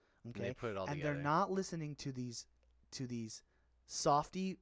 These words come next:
Speaker 2: game journalists that are telling them to take out all the hard stuff. War is hell. They're trying to
Speaker 1: It's not
Speaker 2: portray
Speaker 1: pretty.
Speaker 2: that.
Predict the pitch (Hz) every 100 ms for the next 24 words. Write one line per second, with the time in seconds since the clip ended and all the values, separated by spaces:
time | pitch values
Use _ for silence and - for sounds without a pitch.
0 | _ 175 - - 190 202 151 127 117 113
1 | 113 - - - - 127 120 160 151 147
2 | 139 - 156 147 143 135 120 143 139 120
3 | - - - - 143 190 196 185 175 -
4 | 185 175 - - _ _ _ _ _ _
5 | _ - 123 165 170 185 185 170 165 95
6 | 185 - - 175 165 131